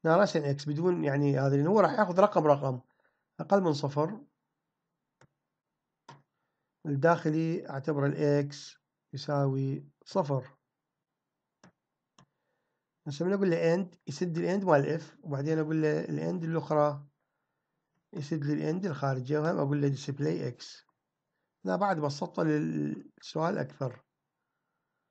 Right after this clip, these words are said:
هم فيكتورايزيشن هذا، أو عفوا هم لوب بس بطريقة أخرى، إنه اختصرت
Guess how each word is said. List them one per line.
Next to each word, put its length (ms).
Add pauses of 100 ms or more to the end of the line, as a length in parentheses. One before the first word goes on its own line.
(840)
هم 160
فيكتورايزيشن 720
هذا، 440 (300)
أو 160
عفوا 400
هم 80
لوب 320
بس 120
بطريقة 500
أخرى، 220
إنه 120
اختصرت 640